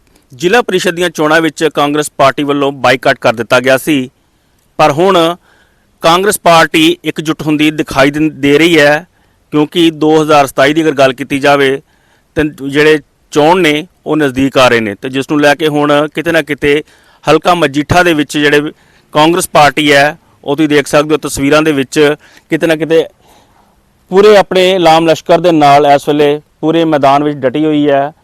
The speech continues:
ਔਰ ਆਉਣ ਵਾਲੀਆਂ ਦੋ ਹਜ਼ਾਰ ਸਤਾਈ ਦੀਆਂ ਚੋਣਾਂ ਨੂੰ ਲੈ ਕੇ ਕਿਤੇ ਨਾ ਕਿਤੇ ਉਹ ਹੁਣ ਆਪਣੇ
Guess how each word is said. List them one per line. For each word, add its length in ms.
ਔਰ 220
ਆਉਣ 220
ਵਾਲੀਆਂ 360
ਦੋ 180
ਹਜ਼ਾਰ 200
ਸਤਾਈ 220
ਦੀਆਂ 140
ਚੋਣਾਂ 280
ਨੂੰ 140
ਲੈ 140
ਕੇ 200
ਕਿਤੇ 140
ਨਾ 120
ਕਿਤੇ 280
ਉਹ 280
ਹੁਣ 220
ਆਪਣੇ 260